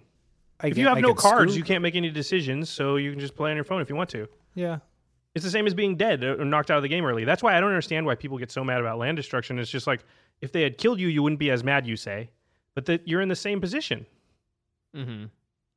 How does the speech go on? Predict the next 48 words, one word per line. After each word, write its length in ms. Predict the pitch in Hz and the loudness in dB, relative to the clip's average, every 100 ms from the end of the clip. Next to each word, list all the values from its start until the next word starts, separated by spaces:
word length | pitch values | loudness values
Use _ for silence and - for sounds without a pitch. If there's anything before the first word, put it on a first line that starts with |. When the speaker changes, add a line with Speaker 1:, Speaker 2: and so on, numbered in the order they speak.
| _ _ - | _ _ -8
Speaker 2:
You're 120 | 147 | -4
just 160 | 165 | 0
not 180 | 180 165 | 2 2
playing. 380 | 220 247 113 104 - | 2 2 0 -4 -14
Speaker 1:
Yes 400 | - 330 311 - | -16 -10 -6 -4
and 220 | 180 143 | -4 -4
no. 380 | 120 110 110 113 - - | -4 -4 -6 -8 -12 -8
Like, 200 | 160 160 | -6 -4
Speaker 3:
<laughs> 640 | 120 220 - 254 240 233 214 | -2 2 2 2 2 2 0
Speaker 1:
semi-arguably 920 | 196 139 139 143 143 147 139 143 135 | 0 0 0 0 2 0 0 -4 -4
no, 400 | 117 117 117 117 | -6 -6 -6 -6
because, 380 | 123 120 143 139 | -6 -4 -4 -2
like, 280 | 156 151 - | -2 -2 -4
you, 300 | 180 190 180 | -4 -2 -4
you 200 | 196 185 | -6 -4
know, 160 | 147 131 | -2 -2
if 120 | 135 | -2
you're 80 | 180 | -2
still 360 | - - 226 214 | -2 0 2 2
in 80 | |
the 80 | 170 | -2
game, 420 | 127 139 139 139 | -2 -2 0 -2
then 160 | 127 127 | -2 -2
there's 240 | 123 123 - | -2 -2 -4
still, 540 | - 151 139 131 123 | -2 0 0 -4 -8
like, 280 | 123 117 - | -10 -12 -10
you 80 | 123 | -10
still 220 | - 156 | -6 -4
have 100 | 143 | -4
a 60 | 131 | -4
land 320 | 113 120 117 | -4 -4 -2
drop 280 | 117 113 - | -4 -6 -8
and 100 | 113 | -8
stuff 240 | - 120 | -8 -6
like 160 | 117 110 | -6 -6
that. 180 | 117 107 | -6 -6
You're 100 | 113 | -10
still 340 | - 139 127 | -6 -4 -2
somewhat 500 | - - 120 117 110 - - - 120 117 - | -2 -2 -2 -2 -6 -12 -20 -18 -18 -16 -14
tied 400 | - 123 117 107 | -8 -6 -6 -8
to 100 | 120 | -10
that 220 | 107 98 | -10 -10
game. 340 | - 117 98 90 | -10 -10 -10 -10
But 100 | 117 | -10
if 100 | 123 | -6
they 260 | 156 151 143 | -2 -2 -2
kill 380 | - - 196 175 | -8 -6 -4 -2
you, 400 | 120 113 110 | -4 -6 -8